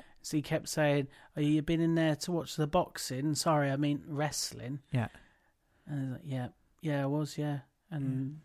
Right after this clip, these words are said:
Speaker 2: Yeah.
Speaker 1: tried to persuade him to go next time.
Speaker 2: Yeah,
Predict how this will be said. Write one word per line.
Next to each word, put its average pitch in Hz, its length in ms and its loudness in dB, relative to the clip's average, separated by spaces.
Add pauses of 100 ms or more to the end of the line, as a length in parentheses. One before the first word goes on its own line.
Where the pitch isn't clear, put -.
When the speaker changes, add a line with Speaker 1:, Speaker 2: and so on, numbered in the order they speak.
Speaker 2:
Yeah. - 60 -20 (380)
Speaker 1:
tried 143 220 -4
to 131 160 -6
persuade 139 500 -4
him 135 120 -2
to 139 100 -8
go 143 200 0
next 135 320 -6
time. 127 340 -4
Speaker 2:
Yeah, 135 200 4